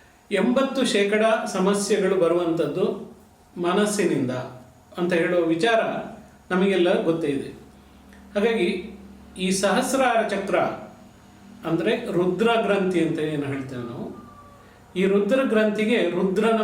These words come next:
ಮಂತ್ರಗಳು ಬಹಳಷ್ಟು ಪ್ರಯೋಜನಕಾರಿಯಾಗ್ತದೆ. ಹಾಗೆ ರುದ್ರವನ್ನು ಹೇಳಿದಾಗ ಅಥವಾ ರುದ್ರನ ಮಂತ್ರಗಳನ್ನು ಹೇಳಿದಾಗ ಅಥವಾ ರುದ್ರ ಹೋಮವನ್ನು ಮಾಡಿದಾಗ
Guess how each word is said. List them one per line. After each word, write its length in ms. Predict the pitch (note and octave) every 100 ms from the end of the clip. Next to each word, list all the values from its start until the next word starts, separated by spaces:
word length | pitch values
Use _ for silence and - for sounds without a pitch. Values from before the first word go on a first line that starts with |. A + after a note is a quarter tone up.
| G3
ಮಂತ್ರಗಳು 840 | F3+ F3 E3 G#3 G3 E3+ F#3+ - D#3
ಬಹಳಷ್ಟು 680 | D3 F3 F#3+ F#3 F#3 F#3
ಪ್ರಯೋಜನಕಾರಿಯಾಗ್ತದೆ. 1160 | D3+ D#3+ E3+ F3 E3+ D#3+ C#3+ C3+ B2 - - -
ಹಾಗೆ 480 | D#3+ F#3 F3+ - -
ರುದ್ರವನ್ನು 480 | E3 G3 G#3 G#3 G3
ಹೇಳಿದಾಗ 480 | D#3+ D3+ B2 B2+ E3+ G3 - - - - - -
ಅಥವಾ 220 | F3 F#3+ F#3+
ರುದ್ರನ 400 | F#3 F#3 A3 A3
ಮಂತ್ರಗಳನ್ನು 720 | G3 G#3 - A3 G3+ F#3 D#3+
ಹೇಳಿದಾಗ 460 | D3 C3 B2+ C3 E3 F#3+ - - - - - - -
ಅಥವಾ 580 | F#3+ G3 G3 G#3 - - F3+
ರುದ್ರ 280 | F#3 F#3+ G#3+
ಹೋಮವನ್ನು 600 | F#3 G3+ G#3+ G#3 F#3 D#3+
ಮಾಡಿದಾಗ 440 | C#3+ C3+ B2+ -